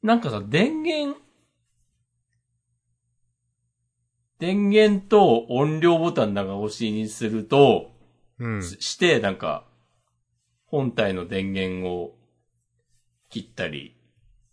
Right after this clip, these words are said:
Speaker 1: 再起動したり的なメニューを開くっていう操作があった気がしていて、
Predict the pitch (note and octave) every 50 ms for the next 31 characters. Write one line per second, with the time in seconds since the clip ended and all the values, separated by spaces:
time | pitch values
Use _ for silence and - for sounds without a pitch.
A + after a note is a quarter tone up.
0 | _ - - A#2 G2+ C#3+ - G2+ F2+ E2+ - - - G2 F#2+ F2+ F2 F2 - -
1 | E2+ - - - G2 F2+ E2+ E2+ G#2+ G#2 G2+ F#2+ F2+ F2 E2+ D#2+ - - - -
2 | G#2+ F#2 E2 D#2+ D#2 - - - - - _ - E2+ E2 F2 F2+ F2 E2 - C#3+
3 | C3+ B2 A#2+ - G2+ G2+ A2+ B2+ B2+ A#2 G2 - - - _ _ _ - - -
4 | - - - A2+ C#3 A2+ G2+ F#2 G2+ - - - - G2 E2+ - - - - F#2+
5 | F2 E2 - - B2+ A#2+ G#2 D#2+ C#2+ - _